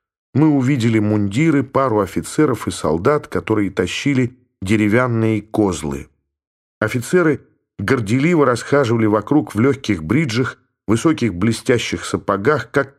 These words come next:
надменные павлины. Мы наблюдали за ними из парка, спрятавшись за буковым деревом и за мраморной статуей богини. Был мягкий, будто из шелка сотканный вечер.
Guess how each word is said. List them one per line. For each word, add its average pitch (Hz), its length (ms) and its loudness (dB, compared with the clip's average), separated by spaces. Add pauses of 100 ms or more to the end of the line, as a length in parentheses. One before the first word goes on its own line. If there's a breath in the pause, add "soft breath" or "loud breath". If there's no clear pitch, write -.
надменные 123 760 0
павлины. 110 600 -2 (560)
Мы 156 120 4
наблюдали 147 500 2
за 131 160 0
ними 135 340 0
из 117 120 -4
парка, 127 640 -2 (260)
спрятавшись 131 840 -2 (280)
за 107 200 0
буковым 110 600 0
деревом 107 580 0 (200)
и 107 80 2
за 110 160 0
мраморной 117 600 0
статуей 120 640 0
богини. 107 720 -2 (540)
Был 127 240 2
мягкий, 123 560 0
будто 120 400 -2
из 101 140 2
шелка 151 480 2
сотканный 127 580 0
вечер. 117 480 -2